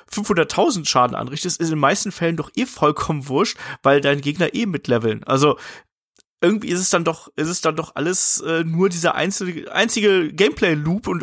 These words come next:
du, du bist halt die, wie die, wie die, wie der Hamster im, im Laufrad und machst eigentlich immer dasselbe, immer dasselbe, immer dasselbe, um dir noch irgendwie ein Achievement, wie du gerade gesagt hast, zu ergattern oder irgendwie eine besondere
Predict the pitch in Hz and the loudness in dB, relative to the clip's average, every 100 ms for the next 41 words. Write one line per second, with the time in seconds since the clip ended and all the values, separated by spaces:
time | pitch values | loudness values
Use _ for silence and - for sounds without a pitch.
0 | - 180 - - - - 165 - 214 190 | -2 -2 -4 -10 -8 -2 2 4 4 2
1 | 180 170 196 185 - 185 190 170 - 143 | -2 -4 -4 -4 -4 -4 -4 -6 -8 -10
2 | 156 175 151 185 247 180 160 160 156 - | -4 0 0 0 0 0 0 -4 -8 -12
3 | - - 165 156 240 - 135 139 170 190 | -14 -4 2 4 4 2 0 0 0 -2
4 | - - 214 240 226 185 196 185 247 285 | -2 0 2 2 4 4 4 2 2 2
5 | - 180 175 202 196 - 165 156 175 175 | 2 2 0 0 0 0 0 0 0 0
6 | - - - - 175 220 - 214 214 202 | 0 -10 -6 2 4 4 2 0 0 -4
7 | 196 196 - 160 202 196 - 208 202 196 | -4 -4 -2 4 4 2 -2 -2 -2 -4
8 | 185 185 180 180 175 175 185 - 143 160 | -6 -6 0 0 0 -2 -2 0 0 2
9 | 175 190 180 160 - - 233 226 208 185 | 0 0 -2 -2 -2 2 2 0 -2 -2
10 | 170 180 190 185 175 | 0 2 2 2 2